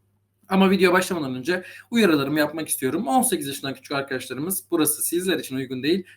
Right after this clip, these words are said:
Lütfen sizleri dışarı davet ediyorum. Aynı zamanda bugün paylaşacak olduğum tercihler ve analizler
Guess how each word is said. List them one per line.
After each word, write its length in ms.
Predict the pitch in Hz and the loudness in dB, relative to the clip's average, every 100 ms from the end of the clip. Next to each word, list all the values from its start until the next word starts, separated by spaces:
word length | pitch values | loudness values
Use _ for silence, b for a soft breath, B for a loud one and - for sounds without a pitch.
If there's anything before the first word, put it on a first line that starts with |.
| _ | _
Lütfen 280 | 185 180 147 | -2 0 -2
sizleri 340 | 139 135 139 | -2 -2 -2
dışarı 260 | 131 139 143 | -2 -2 -2
davet 260 | 135 127 120 | 0 -2 -4
ediyorum. 340 | 123 156 214 B B - | -2 -2 -4 B B 0
Aynı 220 | 214 202 | 2 2
zamanda 580 | 185 151 151 277 294 160 | 0 0 0 0 0 -4
bugün 240 | 170 170 | -4 -4
paylaşacak 480 | - 151 147 156 156 | 0 0 0 -4 -2
olduğum 240 | 139 131 | -2 -4
tercihler 600 | 127 143 135 - 147 165 - | -2 -2 -2 -4 -2 -2 -6
ve 80 | 143 | -8
analizler 580 | 147 143 127 135 185 | -6 -6 -2 0 0